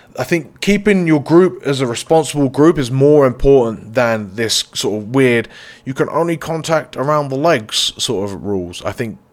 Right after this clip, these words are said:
ma-, it makes a lot more sense just to be really picky,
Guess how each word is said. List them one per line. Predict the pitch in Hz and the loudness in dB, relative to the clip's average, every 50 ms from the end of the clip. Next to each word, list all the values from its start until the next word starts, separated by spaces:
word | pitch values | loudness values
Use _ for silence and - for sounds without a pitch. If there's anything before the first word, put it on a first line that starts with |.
| _ _ _ _ _ - | _ _ _ _ _ -6
ma-, | 123 135 127 | -4 -2 -2
it | 104 127 131 | 0 0 0
makes | 139 139 127 - - | 0 0 0 2 4
a | 143 | 4
lot | 147 147 | 4 4
more | 143 143 139 | 4 4 2
sense | - - 139 123 107 | 2 2 0 0 0
just | - 135 - | -4 -6 -6
to | - 127 | -4 -2
be | 123 127 120 | 0 0 2
really | 123 147 151 139 131 | 2 2 4 2 2
picky, | 131 - - 165 160 - 147 120 113 | 0 0 -2 -2 0 0 -2 -2 -2